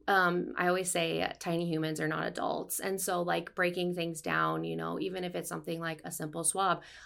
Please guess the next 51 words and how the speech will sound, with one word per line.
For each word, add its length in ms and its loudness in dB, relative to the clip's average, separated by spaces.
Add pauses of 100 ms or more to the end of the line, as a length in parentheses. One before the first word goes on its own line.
I 80 6
love 200 6
to 60 -6
talk 260 2
the 80 -2
kid 240 0
through 220 4
it. 340 6
Like, 260 2 (260)
"Here, 260 4
let 140 4
me 120 0
show 160 0
you 160 2
another 340 2
one 100 2
of 60 0
my 120 0
Q-tips. 520 0
Let 80 2
me 200 2
have 200 -2
you 100 0
touch 320 0
this," 300 0
and, 120 2
like, 180 0
really 220 0
talking 420 2
it 240 -2
through, 480 0 (460)
um, 280 6
I 100 2
think 200 -2
can 120 -2
really 280 0
help. 520 0
Um, 580 2 (380)
I've 120 -4
developed 320 2
a 40 0
lot 220 4
of, 140 2
like, 360 -2 (200)
things 320 4
that 120 4
I've 180 2
learned 360 2
just 200 -4
through 140 -2
my 300 -2